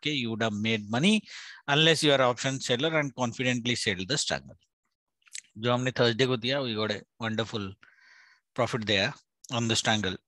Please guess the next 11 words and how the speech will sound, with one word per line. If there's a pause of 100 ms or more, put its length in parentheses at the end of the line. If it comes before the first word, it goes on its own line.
(300)
<clears throat>
especially
Bank
Nifty। (640)
Anyway,
now, (1200)
uh, (340)
next
week (360)
क्या
होगा,